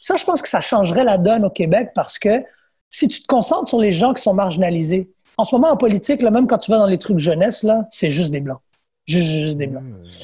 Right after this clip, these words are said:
Speaker 1: Et ceux qui sont élus éventuellement, c'est très souvent, malheureusement,
Speaker 2: Ceux qui
Speaker 1: et
Speaker 2: étaient dans
Speaker 1: trop
Speaker 2: les commissions
Speaker 1: souvent,
Speaker 2: jeunesse, ouais.
Speaker 1: voilà.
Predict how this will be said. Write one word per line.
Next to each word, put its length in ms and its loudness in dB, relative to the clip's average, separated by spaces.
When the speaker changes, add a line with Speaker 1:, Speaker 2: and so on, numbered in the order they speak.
Speaker 1:
Et 80 2
ceux 180 0
qui 100 -4
sont 240 0
élus 420 4
éventuellement, 640 0
c'est 240 -6
très 200 0
souvent, 320 0
malheureusement, 380 0
Speaker 2:
Ceux 120 0
qui 120 4
Speaker 1:
et 60 0
Speaker 2:
étaient 100 -2
dans 60 -2
Speaker 1:
trop 40 2
Speaker 2:
les 120 4
commissions 240 2
Speaker 1:
souvent, 160 4
Speaker 2:
jeunesse, 640 -2
ouais. 60 -2
Speaker 1:
voilà. 400 0